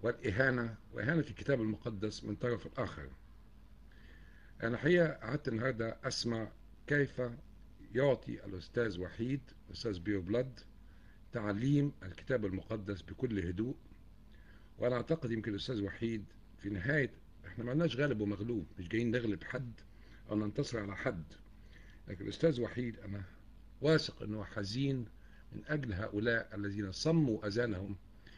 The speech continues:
لأن هم كل اللي قدروا يعملوه استغلوا في هذه الفرصة، مجرد أن تفتح لهم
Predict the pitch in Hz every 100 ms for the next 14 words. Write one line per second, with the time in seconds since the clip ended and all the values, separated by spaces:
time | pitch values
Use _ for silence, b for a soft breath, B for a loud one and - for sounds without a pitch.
0 | B B B 113 120 135 117 175 190 151
1 | 127 120 127 107 107 120 127 - - -
2 | 123 160 113 110 101 123 101 95 - 143
3 | 139 139 131 - B B B B - 104
4 | 151 151 139 - 107 98 165 - 107 -
5 | 120 92 80